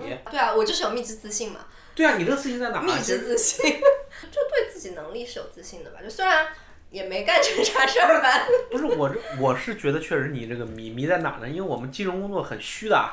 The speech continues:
Speaker 2: 就你不像说你之前是干个厨子啊，你说我永远可以，
Speaker 1: <laughs> 笑死。
Speaker 2: 我永远可以。
Speaker 1: 我懂你意思。
Speaker 2: 对啊。
Speaker 1: 我就是能够，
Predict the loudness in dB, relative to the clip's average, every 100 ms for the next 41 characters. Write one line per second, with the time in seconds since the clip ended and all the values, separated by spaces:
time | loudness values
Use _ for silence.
0 | -10 -14 -14 -12 -6 2 4 6 6 6
1 | 6 4 4 4 4 4 4 2 2 4
2 | 6 6 6 8 8 8 6 6 6 6
3 | 6 6 2 -2 -2 4 6 6 6 2
4 | 0 -2 -4 -2 2 4 4 2 -8 -20
5 | _ _ -6 -6 -6 -8 -8 -8 -10 -16
6 | -14 -12 -10 -6 -4 -4